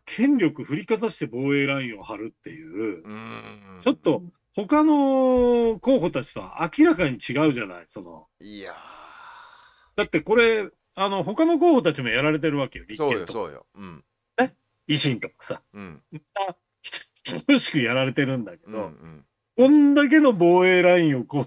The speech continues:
Speaker 1: う、構築して、お前これあれか、ノルマンディーの、まあ、あの、あれか、鉄壁の要塞みたいな感じか、みたいなさ。
Speaker 2: <laughs> ノルマンディー上陸作戦の、何、小池側はど-、ど-、ドイツ側ですか？
Speaker 1: ドイツ側で守るわけよ。
Speaker 2: <laughs> で、連合国が攻めてくると。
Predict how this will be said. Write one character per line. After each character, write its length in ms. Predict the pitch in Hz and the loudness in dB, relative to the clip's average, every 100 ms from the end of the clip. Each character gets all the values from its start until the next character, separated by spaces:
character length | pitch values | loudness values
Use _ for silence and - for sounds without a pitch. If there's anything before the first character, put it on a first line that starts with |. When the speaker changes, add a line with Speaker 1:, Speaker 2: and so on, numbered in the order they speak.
| - | 0
Speaker 1:
う、 160 | 156 - _ _ - | -2 -2 _ _ -6
構 160 | 143 - | -6 -6
築 280 | - - 110 | -14 -12 -12
し 80 | |
て、 160 | - 117 - - - _ | -10 -10 -12 -20 -20 _
お 200 | 123 127 139 | -10 -10 -2
前 260 | 165 175 | 0 2
こ 100 | 170 | 2
れ 200 | 175 170 | 0 0
あ 80 | 165 | -2
れ 100 | 180 | -4
か、 160 | 214 214 | -6 -6
ノ 160 | 156 | -4
ル 80 | 190 | -2
マ 140 | 254 294 | -2 -2
ン 80 | |
デ 80 | 196 | -2
ィ 60 | 147 | -4
ー 20 | |
の、 120 | 127 | -4
ま 160 | 120 131 | -8 -8
あ、 40 | 127 | -8
あ 40 | |
の、 200 | 127 123 | -10 -12
あ 60 | 127 | -12
れ 100 | 135 | -10
か、 200 | 175 170 | -10 -8
鉄 200 | - 151 | -8 -10
壁 180 | 214 185 - | -12 -16 -10
の 120 | 214 | -4
要 200 | 196 196 | -2 -2
塞 220 | 170 196 190 | -2 -4 -4
み 120 | 180 | -4
た 140 | 156 | -4
い 40 | 123 | -4
な 100 | 110 | -8
感 200 | 120 120 | -12 -12
じ 100 | 120 | -10
か、 140 | 139 | -8
み 140 | 127 | -8
た 80 | 98 | -12
い 60 | 90 | -18
な 60 | - | -18
さ。 220 | - 127 - - 208 | -10 -10 -10 -18 -20
Speaker 2:
<laughs> 160 | _ | _
ノ 160 | 120 143 | -6 -2
ル 120 | 170 | -2
マ 80 | 180 | -2
ン 20 | |
デ 80 | 185 | -6
ィ 60 | 170 151 147 | -8 -6 -6
ー 20 | |
上 260 | - 180 165 | -4 0 0
陸 180 | 160 - | -2 -6
作 260 | 170 156 | -4 -4
戦 280 | - 143 113 | 0 -2 -2
の、 220 | 101 90 _ _ | -8 -10 _ _
何、 220 | 160 151 | -4 -4
小 160 | - 202 | -2 -2
池 220 | 196 196 | 0 0
側 220 | 185 185 | 2 4
は 140 | 175 165 | 4 2
ど-、 180 | 165 156 | -2 -4
ど-、 160 | 160 | -4
ド 180 | 160 175 | 0 2
イ 60 | 180 | 2
ツ 120 | 175 | 2
側 180 | 160 147 | 4 4
で 80 | 135 | 0
す 100 | - | -12
か？ 160 | - - _ - - | -16 -16 _ -14 2
Speaker 1:
ド 80 | 156 | 2
イ 40 | |
ツ 120 | 151 | 4
側 120 | 151 143 | 2 2
で 80 | |
守 280 | 139 151 185 | 2 2 2
る 80 | 165 | 2
わ 120 | 117 | 0
け 120 | 107 | -6
よ。 180 | 95 90 185 185 196 | -12 -4 -2 0 0
Speaker 2:
<laughs> 280 | - - _ | -2 -8 _
で、 120 | 156 | -2
連 160 | 151 156 | 0 0
合 120 | 165 | -2
国 160 | 147 131 | -2 -4
が 120 | 127 | -2
攻 140 | 143 | -2
め 40 | 127 | -4
て 100 | 123 | -8
く 100 | 117 | -8
る 120 | - | -8
と。 180 | 82 | -10